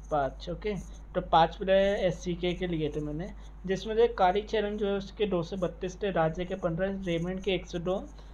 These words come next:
और कांता सिंह के सिक्सटी टू और शंकर के नाइन, अ, थर्टी नाइन। तो उस हिसाब से आप इधर रेमंड को कैप्टन बना लो या कालीचरण को कैप्टन बना लो और कांता सिंह को भी बना सकते हो।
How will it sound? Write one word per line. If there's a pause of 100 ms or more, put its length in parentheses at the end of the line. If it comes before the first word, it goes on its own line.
(220)
और
कांता
सिंह
के
सिक्सटी
टू
और
शंकर
के
नाइन, (100)
अ, (400)
थर्टी
नाइन। (520)
तो
उस
हिसाब
से
आप (120)
इधर
रेमंड
को
कैप्टन
बना
लो
या
कालीचरण
को
कैप्टन
बना
लो (760)
और
कांता
सिंह
को
भी
बना
सकते
हो।